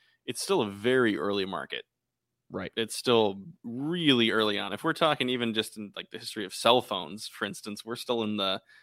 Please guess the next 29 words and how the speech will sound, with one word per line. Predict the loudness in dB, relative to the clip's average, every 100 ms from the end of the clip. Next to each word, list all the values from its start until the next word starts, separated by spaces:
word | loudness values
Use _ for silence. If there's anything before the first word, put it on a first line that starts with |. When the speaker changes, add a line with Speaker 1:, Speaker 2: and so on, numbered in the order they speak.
| _ _ -2
Speaker 1:
the, | 0 0 -2 -4
you | -8
see | -2 4 4
it |
in, | 4
like, | 2 -2
a |
nineteen | 2 2 2 0 -2
nineties | 0 -2 -2 -4 -6 -10 -12
or | -10 -4
eighties | 0 2 2 -2
show, | 0 2 2
and | 0
they've | 0
got | 0
Speaker 2:
Right. | 0
Speaker 1:
this | -2
massive | -4 -2 2 4 4 2 -4 -4 2
brick | 6 6 6
in | -2
their | -2 -2
hand, | -2 -4 -4 -4 -4
or | -6
it's | -8 -12
a | -4
car | 4 4 4
phone. | 0 0 -2 -4 _ _ _
It's, | -8 -6
it's | -8